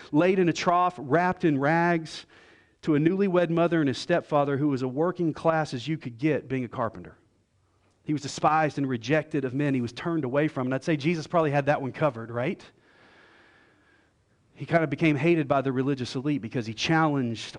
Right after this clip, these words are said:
all of their legalism and he challenged all of the things that they were just blinded to God and what he was doing through. What does Isaiah was the result of all this overlooking and despising of Jesus? What do you say? In verse number fifty-three, he says, "He was despised and rejected by men, a man of suffering," and it says,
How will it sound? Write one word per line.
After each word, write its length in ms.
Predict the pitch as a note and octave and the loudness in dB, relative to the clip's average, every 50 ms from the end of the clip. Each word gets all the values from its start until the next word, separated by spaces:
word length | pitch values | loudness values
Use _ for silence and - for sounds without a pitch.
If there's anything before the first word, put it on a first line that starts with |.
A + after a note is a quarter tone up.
| - | 0
all 300 | - C3 C#3+ D3 D3+ C#3+ | 2 2 2 2 2 0
of 120 | C3+ A#2 A2+ | -2 -4 -6
their 160 | C3 B2 A#2+ | -6 -4 -2
legalism 600 | A#2+ C#3 C#3 C3+ C3 A#2+ A#2 A2 G#2+ A2+ G#2+ G#2 | -2 -2 -2 -2 -4 -4 -4 -4 -4 -6 -8 -8
and 100 | G#2 A2 | -6 -8
he 60 | A#2 | -8
challenged 560 | - - D#3 D3+ D#3 D#3 D3 B2+ A#2+ G#2+ B2 | -6 -4 -4 -2 -2 0 -2 -2 -2 -2 -2
all 180 | C3 C3+ D3+ D3 | -2 0 0 -2
of 100 | C3 A2+ | -4 -6
the 60 | A#2 | -8
things 340 | - - D3 C#3+ C#3 A#2+ G#2+ | -8 -6 -4 -4 -4 -4 -6
that 120 | A2 - | -8 -6
they 120 | - C3+ C3+ | -4 -4 -4
were 160 | B2+ A#2+ A2 | -4 -6 -8
just 260 | G#2 A2 G#2+ - - | -12 -16 -18 -14 -10
blinded 540 | - A#2+ B2+ C#3 D3 D#3+ D3+ C3+ B2+ A#2 A2+ | -6 -4 -2 -2 0 -2 -2 -2 -4 -8 -8
to 80 | - A#2 | -10 -8
God 380 | G#2+ A2+ B2 B2 B2 A#2+ A2+ | -4 -2 0 0 0 0 -2
and 120 | A2+ A2 A2+ | -4 -6 -8
what 120 | A#2 A2 | -8 -8
he 100 | - A#2 | -8 -10
was 120 | A2+ A2 G#2+ | -10 -10 -8
doing 280 | A#2 A#2+ A#2+ A#2 G#2 | -8 -6 -6 -6 -8
through. 280 | G#2+ G2+ F#2+ - - C3 - _ _ _ _ _ _ _ _ _ _ _ _ _ _ _ _ _ | -10 -14 -18 -18 -20 -20 -20 _ _ _ _ _ _ _ _ _ _ _ _ _ _ _ _ _
What 160 | - A#2 C#3 | -8 -6 -4
does 100 | D#3 D3+ | 0 2
Isaiah 360 | D3 D3 C#3+ C3+ C#3+ C#3+ D3 | 2 2 2 2 2 2 2
was 140 | C#3 C3+ B2 | 0 -2 -2
the 80 | C3+ B2+ | -4 -2
result 380 | B2 A#2+ A2 C3 C3+ C#3+ C#3 | -4 -2 -2 -2 -2 -2 -4
of 100 | C3 A2 | -4 -2
all 120 | B2+ B2 B2+ | -2 -2 -2
this 180 | B2+ A2+ - - | -2 -6 -6 -4
overlooking 720 | B2 C3 C#3 C3+ C#3+ B2+ B2 C3 C3+ - C#3+ C3 C3 B2 - - - - - - - - - - | -4 -4 -2 -4 -4 -4 -4 -4 -4 -4 -4 -6 -6 -8 -12 -18 -20 -20 -20 -20 -20 -14 -8 -4
and 160 | C3 B2 A#2 | -4 -4 -4
despising 800 | A2 G#2+ - - - - A2 A#2+ B2 B2+ B2 A#2+ C3 C3 C3 C3 | -4 -8 -10 -6 -2 0 2 2 2 0 -2 -4 -4 -6 -4 -6
of 140 | A#2 A#2 A2+ | -6 -8 -8
Jesus? 540 | A2 B2 B2+ B2 C#3 A#2+ - - - - - _ _ _ _ _ _ _ _ _ _ _ _ _ | -6 -6 -6 -6 -8 -12 -14 -16 -18 -18 -20 _ _ _ _ _ _ _ _ _ _ _ _ _
What 80 | - A#2 | -12 -12
do 20 | |
you 40 | A2 | -10
say? 280 | - - A#2+ G2 G2 G2+ _ _ _ _ _ _ _ _ _ _ _ _ _ _ _ _ _ _ _ _ _ | -6 -4 -4 -6 -6 -10 _ _ _ _ _ _ _ _ _ _ _ _ _ _ _ _ _ _ _ _ _
In 60 | B2+ A2 | -10 -8
verse 200 | C3+ C3 - C#3+ | -8 -6 -4 -4
number 160 | C3+ B2+ B2 | -6 -6 -6
fifty-three, 500 | - - C3+ A#2+ - B2 - - C3 A#2+ | -6 -6 -6 -6 -6 -8 -8 -8 -8 -8
he 20 | |
says, 180 | A2 - A2 - | -8 -10 -10 -10
"He 80 | - | -10
was 100 | A#2 A2 | -10 -10
despised 560 | G#2 A2 G#2 - - C3+ C3 C3+ C3+ C3 - - | -10 -12 -12 -8 -4 -4 -2 -2 -2 -4 -6 -8
and 80 | A#2+ | -10
rejected 540 | A#2 A2 G#2+ - B2+ B2+ B2+ - - B2 G#2+ | -10 -10 -8 -6 -6 -6 -6 -6 -8 -8 -6
by 160 | A2 A2 A2 | -6 -6 -6
men, 280 | A2+ A#2+ B2 C3 B2+ B2 | -4 -6 -6 -4 -6 -6
a 40 | A#2 | -6
man 180 | A#2 A#2 A2+ | -6 -6 -6
of 100 | A2 G#2+ | -8 -10
suffering," 460 | - - C#3 C3+ C3 - C3+ B2 A#2+ | -8 -4 -4 -4 -2 -4 -6 -6 -6
and 80 | A#2+ A2+ | -6 -8
it 60 | A2 | -8
says, 380 | - - B2 A#2+ A#2 A2+ A#2 | -6 -6 -4 -4 -4 -6 -10